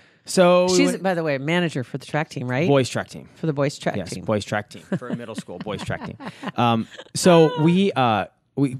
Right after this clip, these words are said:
Speaker 1: kinda killed some time. He's in the process of driving. You know, we're, he drives everywhere. He's doing really, really well. So we got the text from Sophia to go pick her up from the school where there's the track meet. So we went and picked her up.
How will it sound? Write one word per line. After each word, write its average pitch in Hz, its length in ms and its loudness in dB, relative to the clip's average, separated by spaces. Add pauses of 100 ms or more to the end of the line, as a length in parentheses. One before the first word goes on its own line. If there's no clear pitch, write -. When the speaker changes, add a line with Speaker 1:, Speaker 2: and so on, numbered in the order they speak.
Speaker 1:
kinda 147 200 0
killed 147 220 0
some 156 100 -2
time. 127 220 0
He's 123 140 2
in 120 80 0
the 117 40 2
process 113 400 -2
of 110 80 -8
driving. 101 520 -2
You 101 80 -2
know, 101 60 0
we're, 98 140 -4
he 98 200 -12
drives 104 320 -2
everywhere. 98 340 0
He's 98 120 -2
doing 98 120 0
really, 98 180 -2
really 98 180 0
well. 85 200 0
So 120 220 0
we 104 180 -4
got 131 180 0
the - 60 -8
text 127 280 -4
from 131 120 -2
Sophia 107 560 0 (380)
to 107 80 -4
go 98 100 0
pick 123 160 -4
her 120 100 2
up 117 140 -2
from 117 140 0
the 113 60 2
school 107 360 2
where 101 120 0
there's 95 340 -2
the 95 180 0
track 202 300 2
meet. 82 140 -8
So - 80 -16
we 107 40 -2
went 127 100 -2
and 117 60 -12
picked 160 160 -2
her 156 120 4
up. 123 180 0